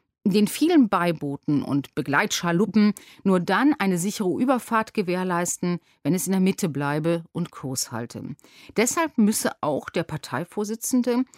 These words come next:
immer die Position der Mitte einnehmen,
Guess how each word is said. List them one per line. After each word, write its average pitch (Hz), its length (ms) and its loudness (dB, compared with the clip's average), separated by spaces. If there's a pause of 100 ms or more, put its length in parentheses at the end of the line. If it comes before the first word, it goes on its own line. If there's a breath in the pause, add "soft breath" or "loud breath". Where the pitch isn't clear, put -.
(280 soft breath)
immer 240 420 4 (220)
die 208 80 -2
Position 220 640 0
der 240 120 2
Mitte 226 420 4
einnehmen, 131 580 -2